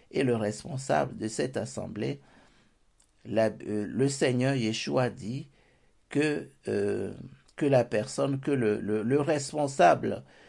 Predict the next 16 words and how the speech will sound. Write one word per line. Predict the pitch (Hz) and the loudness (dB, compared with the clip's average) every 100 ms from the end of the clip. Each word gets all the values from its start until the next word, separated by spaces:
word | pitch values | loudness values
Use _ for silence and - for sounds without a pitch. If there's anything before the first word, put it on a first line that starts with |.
| - - | -20 -2
de | 120 | 4
l'assemblée | 131 131 120 107 117 131 | 4 6 2 2 0 -2
laisse, | 117 143 208 254 208 - - - - _ _ _ _ - _ _ _ _ _ _ _ _ _ - | 2 6 8 10 8 4 -4 -8 -14 _ _ _ _ -20 _ _ _ _ _ _ _ _ _ -6
laisse. | 123 180 262 196 - - 139 - _ _ _ _ | 0 6 6 6 2 -2 -6 -8 _ _ _ _
Ouais, | 139 165 165 | 0 0 0
donc, | 139 202 233 - 226 220 | 2 2 2 0 0 0
c'est | 170 165 143 | -2 -4 -4
que | 139 208 202 190 156 151 _ - - | 0 4 4 4 0 -6 _ -20 -16
cette | - 196 196 | 2 2 4
personne | 156 139 185 180 | 0 2 4 4
laisse | 156 175 220 240 226 - - | 4 2 4 4 2 -2 -6
cette | 180 202 196 | 0 0 0
prophétesse | 160 135 131 117 160 160 | -2 -2 0 -2 -2 -4
prospérer. | - 135 117 - 101 82 - - _ _ _ | -4 -4 -4 -4 -6 -6 -14 -20 _ _ _
Donc, | 101 131 160 143 | -4 -2 -2 -2
c'est | 131 110 107 - | 0 0 -2 -10